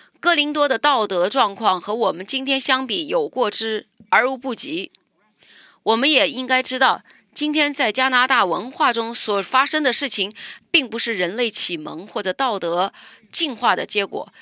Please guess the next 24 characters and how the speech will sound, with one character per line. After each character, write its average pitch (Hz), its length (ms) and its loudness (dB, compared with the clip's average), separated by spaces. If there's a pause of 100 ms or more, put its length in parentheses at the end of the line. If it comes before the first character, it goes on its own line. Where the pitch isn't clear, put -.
(120)
事 - 240 0
实 220 140 0
上， 214 240 2
这 254 120 -2
只 185 160 -4
是 196 360 -2 (260)
人 220 260 2
类 294 140 4
在 254 160 2
没 208 200 0
有 247 120 2
耶 247 180 0
稣 277 220 -4
时 214 240 -2
候 190 260 0 (300)
一 320 240 4
直 214 240 0
以 190 140 -4
来 151 280 2 (120)
堕 269 200 2
落 220 220 0
的 139 160 -6
光 220 300 0
景。 175 240 -6